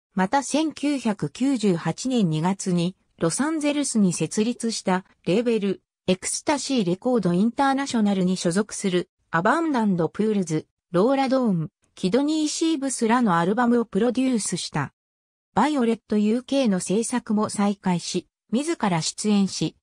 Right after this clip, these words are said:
演出も手掛けた、セブンイレブンジャパンの企業イメージシーエフに、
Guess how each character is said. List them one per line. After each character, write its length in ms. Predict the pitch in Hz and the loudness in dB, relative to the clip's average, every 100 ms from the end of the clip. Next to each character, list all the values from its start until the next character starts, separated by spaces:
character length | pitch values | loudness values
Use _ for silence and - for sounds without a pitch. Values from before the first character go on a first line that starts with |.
| _ - | _ 0
演 200 | 180 247 | 2 2
出 280 | - - 285 | -2 -6 -4
も 160 | 269 | -4
手 120 | 240 220 | 0 0
掛 140 | 247 | 0
け 140 | 202 | -2
た、 220 | 196 160 - _ - | 0 -2 -2 _ -4
セ 200 | 185 190 | -2 0
ブ 100 | 311 | 0
ン 160 | 302 | 0
イ 60 | 277 | 0
レ 120 | 277 | 0
ブ 140 | 285 | 0
ン 80 | 285 | -2
ジ 100 | 285 | -2
ャ 60 | 277 | -2
パ 160 | 262 | 0
ン 80 | 247 | 2
の 100 | 196 | 2
企 260 | - 175 233 | 0 -2 0
業 180 | 285 294 | 2 2
イ 100 | 277 | 2
メ 160 | 277 | 0
ー 60 | 214 | 0
ジ 100 | 180 | -2
シ 200 | - 202 | 0 0
ー 200 | 190 190 | 2 2
エ 20 | |
フ 160 | - 160 | 0 -2
に、 220 | 147 | -2